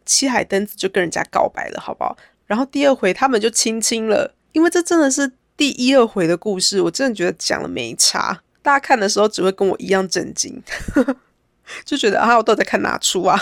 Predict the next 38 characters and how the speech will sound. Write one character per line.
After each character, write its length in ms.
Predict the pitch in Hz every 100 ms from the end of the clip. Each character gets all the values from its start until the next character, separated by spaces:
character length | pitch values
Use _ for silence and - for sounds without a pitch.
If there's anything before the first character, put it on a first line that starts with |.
| - - - -
为 100 | 254
什 100 | 240
么 80 | 190
要 100 | 196
敢 180 | 208 185
开 220 | 175 185
车 180 | 185 180
改 180 | 175 175
成 160 | - 156
这 120 | 165
样 160 | - -
子？ 200 | - - _
但 120 | 262
大 60 | 254
家 80 | 233
要 60 |
记 180 | 233 233
得， 160 | 160 165
这 140 | 240
毕 160 | 240 214
竟 120 | 208
还 160 | 170
是 220 | 156 - 175
一 80 |
个 320 | - - - -
纯 280 | - 180 180
爱 240 | 214 185
百 280 | - - 180
合 220 | - -
校 240 | - - -
园 160 | - -
剧， 280 | - 175 - _ - _
所 160 | - 208
以 140 | 196 170
前 220 | - 190
面 80 | 247
两 160 | 190
话 300 | - 214 240